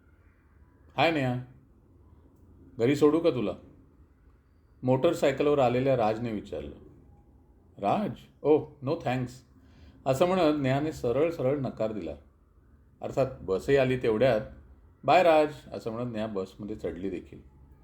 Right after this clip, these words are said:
नेहा आणि राज दोघेही पुण्यातल्या एका नामांकित महाविद्यालयातून एमबीए करत होते. राजचं ग्रॅज्युएशन इंजिनिअरिंगमधलं,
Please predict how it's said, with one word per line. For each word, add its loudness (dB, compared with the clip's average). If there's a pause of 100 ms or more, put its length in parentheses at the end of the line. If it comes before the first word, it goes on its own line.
(760)
नेहा 2
आणि 2
राज 2 (580)
दोघेही 2
पुण्यातल्या -2 (380)
एका 0
नामांकित -2
महाविद्यालयातून -2
एमबीए 0
करत -6
होते. -18 (1080)
राजचं 4
ग्रॅज्युएशन 0
इंजिनिअरिंगमधलं, -2